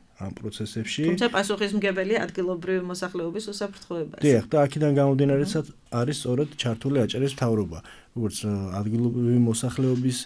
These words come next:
Speaker 1: ინტერესების გათვალისწინებით, ესევე, ე, ინვესტორი კომპანიის, ინ-, ინვესტორი ინტერესის, ე, გათვალისწინებით. ხო, რაც შეეხება, ე, აი, თქვენს მიერ დასახელებულ სოფლებში, ე, ბატონ თამაზ დავეთანხმები,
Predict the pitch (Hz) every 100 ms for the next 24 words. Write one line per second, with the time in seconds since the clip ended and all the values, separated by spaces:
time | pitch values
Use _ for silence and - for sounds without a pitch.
0 | - - - - 117 131 131 131 131 123
1 | 127 123 135 123 - 131 139 156 113 127
2 | 139 165 160 - - - 101 104 104 92
3 | 90 80 - 64 87 92 110 113 - 123
4 | 127 151 - 117 104 113 123 143 - -
5 | - - - - - 110 101 101 - 110
6 | 107 113 113 120 117 107 107 113 107 113
7 | 110 147 - 107 101 95 95 101 117 107
8 | 101 110 90 78 - - - - - -
9 | - 135 127 127 170 156 143 107 90 76
10 | - 104 107 104 110 104 117 110 - 127
11 | 123 127 117 110 123 - 120 117 117 113
12 | 135 135 127 - 85 - - - - -
13 | - 92 98 95 95 92 92 92 95 -
14 | - - 107 101 98 107 123 127 123 113
15 | 107 110 113 113 - 101 87